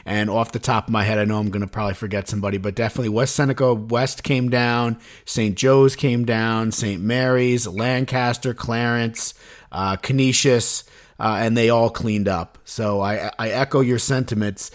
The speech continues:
You know, even though we really have improved as a section down here in section one, and we, and we've sent two teams. Uh, the last three years I've gone up to the state tournament in Buffalo, and we've always sent two clubs, uh, from D one and D two.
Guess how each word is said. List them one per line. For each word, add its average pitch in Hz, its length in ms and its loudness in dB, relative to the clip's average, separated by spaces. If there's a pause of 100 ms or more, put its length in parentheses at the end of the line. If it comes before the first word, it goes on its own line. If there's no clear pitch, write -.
(140)
You 113 120 -2
know, 117 40 2
even 156 220 6
though 147 140 8
we 147 180 8
really 139 460 6
have 123 240 2
improved 135 480 2
as 139 120 4
a 139 60 2
section 151 440 0
down 143 240 2
here 151 180 2
in 147 100 0
section 151 380 0
one, 147 180 2
and 120 140 -2
we, 123 280 0
and 113 160 -4
we've 135 220 0
sent 123 320 0 (320)
two 165 220 4
teams. 143 600 4 (320)
Uh, 110 240 -2
the 107 120 -2
last 127 340 2
three 143 160 4
years 135 260 4
I've 113 160 -2
gone 113 220 -2
up 107 120 -4
to 110 60 -8
the 101 60 -8
state 107 300 -6
tournament 107 340 -6
in 101 80 -6
Buffalo, 104 380 -4
and 101 100 -2
we've 104 140 -4
always 107 260 0
sent 104 220 -4
two 110 160 -6
clubs, 101 480 -6
uh, 101 240 -4
from 104 200 -6
D 107 140 -4
one 107 220 -2
and 101 100 -4
D 104 160 -6
two. 113 300 -4